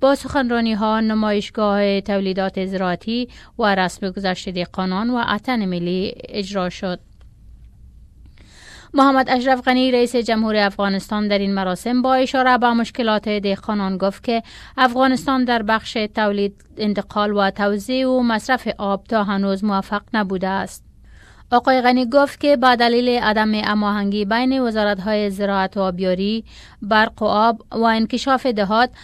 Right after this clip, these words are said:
هنوز هم، اه، آب‌های زراعتی س-، ضایع می‌گردد و هر وزارت فکر می‌کند که تمام اختیار را دارد، در حالی که بدون هماهنگی هیچ کاری پیش نمی‌رود.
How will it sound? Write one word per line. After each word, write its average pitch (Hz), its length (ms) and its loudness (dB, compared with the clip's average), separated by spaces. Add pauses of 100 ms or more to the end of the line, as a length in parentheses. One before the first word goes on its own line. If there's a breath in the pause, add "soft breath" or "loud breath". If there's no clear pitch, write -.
(180 loud breath)
هنوز 262 640 4 (120)
هم، 233 340 0 (440 loud breath)
اه، 214 260 -2
آب‌های 240 720 2
زراعتی 214 580 0
س-، 214 320 -6
ضایع 208 320 2
می‌گردد 196 680 -2
و 202 220 2
هر 208 220 0
وزارت 202 480 0
فکر 294 300 -4
می‌کند 208 440 -4
که 240 140 -2
تمام 214 360 -2
اختیار 202 500 -2
را 196 160 0
دارد، 190 420 -2
در 202 140 -2
حالی 220 260 -2
که 247 240 0 (420 loud breath)
بدون 269 260 4
هماهنگی 214 720 0
هیچ 202 240 -2
کاری 208 320 -2
پیش 202 400 -4
نمی‌رود. 196 600 0